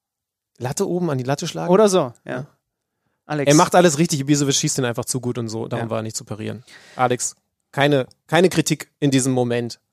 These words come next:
Speaker 1: Das war keine Bahnschranke, das war einfach das Problem, was du als Torhüter hast, wenn ein guter Bundesliga-Schütze aus elf Metern gut zielt und den Elfmeter verwandelt. Hat den Herr Tanner aber ja doch nichts gebracht. Freiburg gewinnt zwei zu eins.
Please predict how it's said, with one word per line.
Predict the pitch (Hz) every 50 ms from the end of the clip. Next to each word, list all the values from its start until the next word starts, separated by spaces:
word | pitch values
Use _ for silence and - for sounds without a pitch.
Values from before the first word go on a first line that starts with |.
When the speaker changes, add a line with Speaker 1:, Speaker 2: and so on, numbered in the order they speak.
| _ -
Speaker 1:
Das | 131 127
war | 127 123
keine | 120 127 127 127 110
Bahnschranke, | 117 113 120 120 - - 117 117 - 117 113
das | 113 117 - -
war | 117 120 117 113 113 -
einfach | 120 123 123 - 127 117 - _ - - - - - -
das | - 143 147 -
Problem, | - 180 160 170 208 233 208
was | 185 147
du | - 165 151
als | 147 139
Torhüter | - 160 160 160 156 135
hast, | 147 156 - 143
wenn | 143 143 143 143
ein | - 151 135 135 139 123
guter | 143 185 196 165
Bundesliga-Schütze | 143 135 156 170 170 156 139 151 147 147 143 151 143 139 - - 147 - - 139 135 131
aus | 131 127 123
elf | - 147 131 120
Metern | 123 127 135 135 - 131 123 123 117 - _ _ _ _
gut | - 143 147 -
zielt | - - 135 139 143 135 -
und | - 139 120
den | 120 117
Elfmeter | 120 117 101 120 123 - 131
verwandelt. | - 127 117 127 143 156 160 - 139
Hat | 170 -
den | 240 202
Herr | 202 214
Tanner | - 180 190 196 196
aber | 190 190 175
ja | 165
doch | 165 165
nichts | 165 165 160 -
gebracht. | 165 139 127 127 127 -
Freiburg | - - 120 120 127 123 -
gewinnt | 113 104 107 107
zwei | - 123 117 110
zu | - 123 110
eins. | 117 117 - -